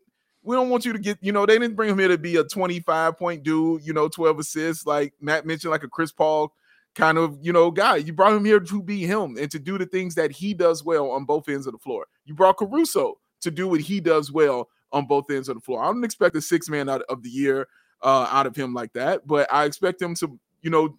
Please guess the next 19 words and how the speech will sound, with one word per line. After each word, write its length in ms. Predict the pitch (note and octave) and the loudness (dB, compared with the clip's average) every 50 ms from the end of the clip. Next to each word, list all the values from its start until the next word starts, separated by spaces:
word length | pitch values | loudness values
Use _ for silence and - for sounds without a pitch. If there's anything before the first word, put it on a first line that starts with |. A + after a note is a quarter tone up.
| _ _ | _ _
do 140 | C3 F3+ | -6 -4
what 100 | G3 F#3+ | -4 -4
we 140 | E3+ G3+ G3+ | -4 -4 -4
saw 300 | - - F3+ E3+ F3 F3+ | 0 2 4 4 6 4
in 180 | E3+ - E3 D#3+ | 4 2 0 -2
the 80 | E3+ | -2
first 320 | E3 - F#3 F#3 F#3+ F#3 E3+ | -2 0 -2 -2 -2 0 0
game, 240 | A3 A#3+ G#3+ D3+ A#2+ | 0 2 2 0 -2
diving 360 | - C#3 D3+ E3 D#3+ D#3+ D#3+ | -2 0 2 2 2 0 -2
on 120 | E3 D#3+ | -4 -4
the 40 | E3 | -6
floor 240 | D#3+ - E3+ E3+ E3 | -6 -6 -4 -6 -4
for 60 | D#3 | -4
those 220 | D3+ D#3 E3 D3+ D3 | -4 -4 -4 -6 -8
loose 160 | E3 E3+ D3 | -10 -12 -10
balls, 380 | C#3+ D3 D3+ C#3+ B2 G2 G2 - _ _ _ - | -6 -4 -2 -2 -2 -4 -6 -10 _ _ _ -4
communicating 680 | - D3 C#3 D3 E3+ F3+ F3 D#3+ G#3+ E3 D3+ C#3+ C3+ B2+ | -2 -2 0 2 2 2 2 2 2 0 0 0 0 -2
out 200 | C3+ B2+ B2 - | -2 -2 -4 -6
there, 220 | - A#2+ A2+ G2+ | -8 -10 -8 -10